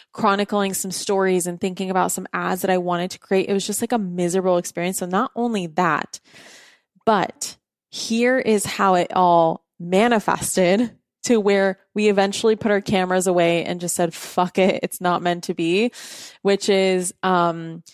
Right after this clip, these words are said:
first of all, I was super nauseous. We couldn't adjust to the time, the time zone. We are world travelers. We have been for years now.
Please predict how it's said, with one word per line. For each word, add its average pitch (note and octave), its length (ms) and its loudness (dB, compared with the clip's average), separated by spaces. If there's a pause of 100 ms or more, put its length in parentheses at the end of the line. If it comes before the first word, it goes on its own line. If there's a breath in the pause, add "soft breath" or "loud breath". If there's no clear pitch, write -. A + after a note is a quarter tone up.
(180 soft breath)
first A3 220 2
of F#3+ 80 0
all, F3 160 2
I F3+ 140 4
was F#3 160 0
super E3+ 260 -6
nauseous. A3+ 560 2
We G#3 160 -4
couldn't - 400 -2
adjust F3+ 560 0
to G3+ 100 0
the F3 120 -4
time, - 560 -4 (320)
the G3 100 2
time F#3 340 -4
zone. F3 300 -4 (840 loud breath)
We A3 280 -2
are F#4+ 120 0
world G3+ 380 0
travelers. - 720 -4 (300)
We A#3 140 2
have A3+ 280 0
been B3+ 160 -2
for A#3+ 160 -2
years F3+ 460 0
now. - 320 -6